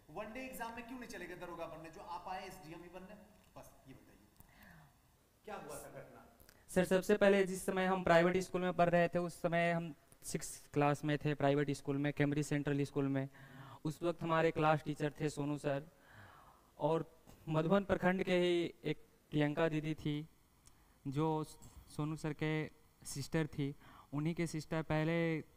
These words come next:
Speaker 2: तिरसठवीं, बासठवीं बीपीएससी एग्जाम दी, तो उस वक्त वो बीडीओ पद पे चयनित हुई।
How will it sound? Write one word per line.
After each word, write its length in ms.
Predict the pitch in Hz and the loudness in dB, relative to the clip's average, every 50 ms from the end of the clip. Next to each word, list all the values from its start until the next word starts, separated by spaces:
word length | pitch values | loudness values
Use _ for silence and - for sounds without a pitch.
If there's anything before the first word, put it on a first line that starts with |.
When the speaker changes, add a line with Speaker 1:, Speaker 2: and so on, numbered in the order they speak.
| _ _ _ _ | _ _ _ _
Speaker 2:
तिरसठवीं, 720 | - 151 - - 156 139 - 170 175 175 175 170 160 160 - - - - - - - - 135 | -6 -4 -2 -2 -2 -2 0 0 0 0 0 0 0 -2 -4 -6 -12 -20 -20 -16 -12 -2 0
बासठवीं 520 | 143 156 156 - 165 160 - 170 180 175 | 2 2 2 2 0 -2 0 0 0 2
बीपीएससी 440 | 165 165 160 170 165 165 151 - 160 | 0 0 0 0 -2 -2 -2 -2 -2
एग्जाम 380 | 156 151 151 151 156 156 160 147 | -2 0 0 0 0 0 -2 -2
दी, 140 | 151 151 | -4 -4
तो 180 | 151 - 160 139 | -4 -6 -6 -6
उस 220 | 151 151 - - | -6 -6 -6 -4
वक्त 260 | 160 160 156 - - 156 | -4 -4 -4 -6 -8 -6
वो 340 | 156 156 160 160 156 - - - - - - - - - - - | -4 -2 -2 -2 -4 -6 -10 -18 -20 -20 -20 -20 -20 -12 -4 -2
बीडीओ 260 | 143 147 160 170 170 | 0 0 0 0 -2
पद 200 | - 165 160 156 | -2 -2 -2 -2
पे 160 | - 160 156 | 0 -2 -2
चयनित 460 | - - 151 139 139 139 135 131 - 127 | 0 0 0 0 2 2 0 0 -2 -4
हुई। 200 | 123 123 127 | -6 -6 -6